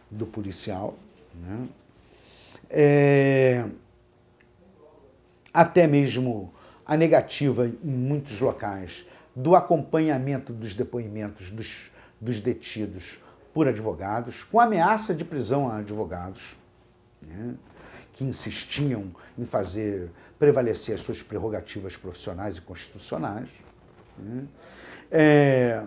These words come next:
também, é, agora, no curso do processo, né,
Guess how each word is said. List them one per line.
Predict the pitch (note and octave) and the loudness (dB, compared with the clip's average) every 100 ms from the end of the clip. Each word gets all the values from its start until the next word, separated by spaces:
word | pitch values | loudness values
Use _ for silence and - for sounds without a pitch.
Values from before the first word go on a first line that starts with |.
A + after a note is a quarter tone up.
| - - - - - | -14 -20 -20 -20 6
também, | G#3+ E3+ D3+ C#3 A2 F#2 - _ _ _ _ | 8 8 4 2 -2 -10 -18 _ _ _ _
é, | - D3 C3+ A#2+ G#2 _ - | 0 2 2 -2 -8 _ -2
agora, | D#3 C3+ C#3 G2 F2 - | 2 6 6 4 -6 -10
no | B2 C#3 | -4 -4
curso | C#3+ E3 - C3+ | -4 -6 -6 -8
do | |
processo, | B2 B2 - - E2+ - - E2+ | -6 -6 -6 -8 -12 -14 -18 -14
né, | G#2+ | -12